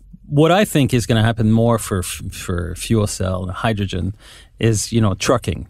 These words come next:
you know, basically, uh, especially not necessarily long distance. You, yeah, maybe long distance trucking, but also the short,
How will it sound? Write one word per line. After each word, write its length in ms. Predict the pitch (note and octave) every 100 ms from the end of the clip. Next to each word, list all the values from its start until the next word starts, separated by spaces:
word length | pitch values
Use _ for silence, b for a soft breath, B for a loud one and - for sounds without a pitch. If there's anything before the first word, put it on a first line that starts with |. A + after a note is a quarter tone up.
| -
you 100 | G#2+
know, 100 | F#2+
basically, 640 | F#2 G2+ G2 G2 - F2 G#2 -
uh, 280 | G2 G2 F#2+ F#2+
especially 460 | - C#3+ - B2+
not 200 | C3+ E3
necessarily 440 | E3+ D3 D#3+ C#3 B2
long 420 | B2 C#3 D3 C#3
distance. 300 | C3 - A#2+ B2+
You, 200 | A#2 G#2+ - - - -
yeah, 160 | G#2+ G2
maybe 420 | A#2 C3 A#2+ A#2
long 280 | G#2+ G#2+ G#2+
distance 280 | A2 G#2+ -
trucking, 380 | C#3 B2+ A2+ A2
but 100 | A#2+
also 340 | B2 B2 A2+ B B B B _ -
the 160 | A2
short, 720 | - - D3+ C3+ C3 - -